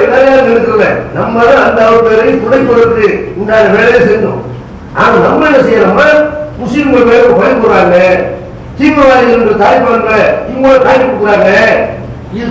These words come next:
காட்டி கொடுக்குற வேலையா இது? முஸ்லிம்கள் ஒரு தப்பை செய்துவிட்டால் அதை நியாயப்படுத்தலாமா? இதை கூட்டு சிந்தனை, இதை இனவாதம். இதுல பாகிஸ்தான் இந்த தாலிபான் இருக்காங்க, தாலிபான் இதுல எங்களுக்கு அவங்க சம்மதம் இல்லை, அவங்கள சொல்றேன்.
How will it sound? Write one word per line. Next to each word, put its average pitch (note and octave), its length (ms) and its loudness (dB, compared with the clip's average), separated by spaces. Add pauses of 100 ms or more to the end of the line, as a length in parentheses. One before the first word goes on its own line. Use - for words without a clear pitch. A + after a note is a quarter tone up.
காட்டி - 220 2
கொடுக்குற G3+ 320 0
வேலையா G3+ 260 4
இது? F#3+ 240 2 (680)
முஸ்லிம்கள் C4 680 2
ஒரு A#3+ 180 0
தப்பை A3+ 320 0
செய்துவிட்டால் A3+ 460 0
அதை - 160 2
நியாயப்படுத்தலாமா? G#3 800 2 (720)
இதை B3+ 160 2 (160)
கூட்டு C4+ 320 -2
சிந்தனை, G3+ 280 -2 (760)
இதை C#4+ 160 0 (160)
இனவாதம். - 500 2 (880)
இதுல C4 180 2 (140)
பாகிஸ்தான் B3+ 580 2
இந்த - 140 0 (460)
தாலிபான் C4+ 400 2
இருக்காங்க, A3+ 360 0 (540)
தாலிபான் C4 500 2 (380)
இதுல B3 260 0
எங்களுக்கு B3 300 2
அவங்க A#3 300 2
சம்மதம் A#3 260 0
இல்லை, A3+ 180 0
அவங்கள A3+ 300 0
சொல்றேன். F#3+ 280 -4